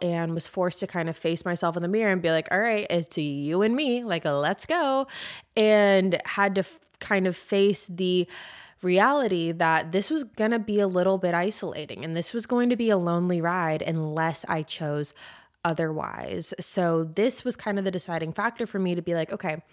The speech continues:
now I need to have a relationship with myself. I've had all these friendships,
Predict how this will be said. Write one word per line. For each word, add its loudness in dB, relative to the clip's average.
now 2
I 2
need 0
to -4
have 0
a 2
relationship -2
with -6
myself. -6
I've 2
had 2
all 0
these 0
friendships, 2